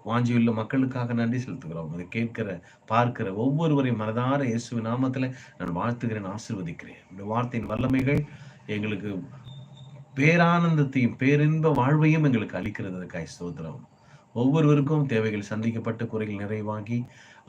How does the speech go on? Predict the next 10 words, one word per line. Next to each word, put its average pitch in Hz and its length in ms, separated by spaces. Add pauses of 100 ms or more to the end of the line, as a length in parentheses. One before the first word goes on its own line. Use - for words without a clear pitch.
தெய்வீக 123 360
சமாதான 123 500
சந்தோஷம் 92 520
ஆளுகை 92 280 (140)
செய்யட்டும். 73 360 (500)
வியா-, 101 280
வியாபாரம் 101 320
செய்கிற 95 360 (260)
பிள்ளைகள் 104 280
ஒவ்வொருவரையும் 123 680